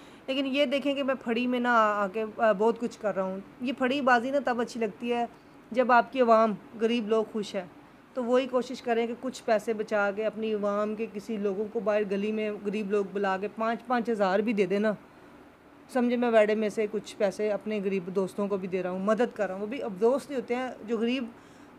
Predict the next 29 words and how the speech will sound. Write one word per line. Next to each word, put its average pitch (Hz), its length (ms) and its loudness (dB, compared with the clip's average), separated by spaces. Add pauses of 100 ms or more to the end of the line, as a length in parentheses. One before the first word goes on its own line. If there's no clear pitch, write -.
(120)
का 269 120 2
खून 254 360 -2
लोग 240 240 4
चूस 220 280 -6
रहे 240 140 -2
हैं, 233 100 -2
तो 240 80 2
हम 220 240 0
लोग 226 260 2
अगर 220 280 0
हो, 220 280 -4
तौफीक 226 300 -2
हो, 202 140 2
तो 202 100 -2
मैं 208 160 4
तो 220 100 -2
कहूँगी 214 220 -2
सबको 214 340 -2
दें। 175 280 -6
मेरे 233 220 4
पास 262 240 0
अगर 247 200 0
है 233 220 2
तो 233 120 -2
मेरी 220 200 -2
कोशिश 208 340 0
होगी, 214 200 -2
मैं 214 200 -2
दूँगी, 202 340 -2